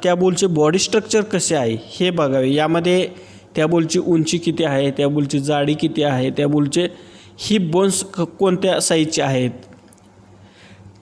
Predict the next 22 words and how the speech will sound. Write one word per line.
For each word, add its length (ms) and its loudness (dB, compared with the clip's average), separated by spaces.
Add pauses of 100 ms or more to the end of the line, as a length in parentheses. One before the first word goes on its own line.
(260)
त्याच्या 220 0
पायाचा 400 -2
भाग 300 -2
मजबूत 340 0 (140)
आहे 260 0
का. 380 -2 (100)
काही 240 0
बुलच्या 340 0
पायाची 640 0
उंची 380 0
कमी 300 0
असते 280 -4
पण 240 -2 (460)
ते 60 2
मजबूत 440 0
असतात, 280 -2 (120)
काही 200 0
बुलच्या 360 0
पायाची 360 0
उंची 380 0
जास्त 340 -4
असते 360 -2